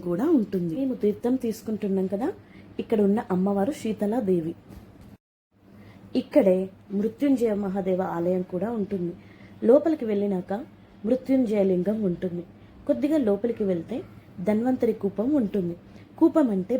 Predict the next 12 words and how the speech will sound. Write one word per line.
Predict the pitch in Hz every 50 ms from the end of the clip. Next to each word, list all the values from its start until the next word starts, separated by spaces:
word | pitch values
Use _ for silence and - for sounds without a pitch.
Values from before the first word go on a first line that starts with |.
| 190 175
బావి. | 190 185 190 175 175 - - - - - - - - - - 240
ఇక్కడ | - - 220 220 269 370 - - - - - - - - - 220
నీళ్లు | 254 277 294 294 294 262
తాగితే | 233 208 196 185 190 226 370 - - - 185
ఆరోగ్య | 196 220 247 214 196 233 226 -
సమస్యలు | 202 190 196 196 - 226 214 202 175 180
రావు | 175 180 185 180 196 208 190
అని | 185 254 - -
చెబుతూ | 269 185 180 - - 220 294 302
ఉంటారు. | 247 190 190 175 - 156 - - - - - - - - - - _ _ _ _ _ _ _ _ _ _ -
మృత్యుంజయ | 226 247 254 - - - 359 381 381 311 311 285 262 220 196 185 190 - - - - - - - - - - 180
దేవాలయం | 202 208 208 226 240 233 220 196 185 180